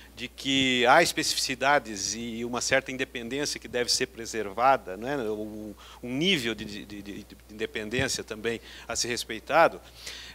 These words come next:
É, cito mais um exemplo do acompanhamento das, dos, da própria edificação dos, dos, dos, dos, dos, dos estabelecimentos prisionais.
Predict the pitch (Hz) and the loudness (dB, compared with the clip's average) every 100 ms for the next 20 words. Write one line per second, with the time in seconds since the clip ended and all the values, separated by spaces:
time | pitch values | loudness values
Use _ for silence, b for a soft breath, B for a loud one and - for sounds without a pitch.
0 | 117 131 131 131 131 127 113 170 180 180 | -6 2 4 6 6 6 6 6 4 4
1 | 170 185 190 185 156 151 135 131 151 147 | 6 6 4 2 4 2 2 0 0 0
2 | 160 156 151 151 180 190 - 196 160 165 | 4 4 4 2 2 0 -2 -4 6 6
3 | - - - 160 - - - 131 - 196 | 8 4 4 -2 -2 -4 2 2 10 10
4 | 214 202 220 233 233 - 214 175 - 170 | 10 6 6 4 0 -2 0 2 4 4
5 | 175 185 185 156 156 - 147 147 127 135 | 4 4 -4 -4 -4 -4 -2 -2 -2 -4
6 | 139 127 - - B B 135 127 120 127 | -2 0 -2 -4 B B 0 0 0 -4
7 | 117 131 117 107 117 - 127 131 - 127 | 0 0 0 -2 -2 2 2 2 -4 -4
8 | 123 - 127 135 107 78 - | -6 -6 -4 0 0 0 -2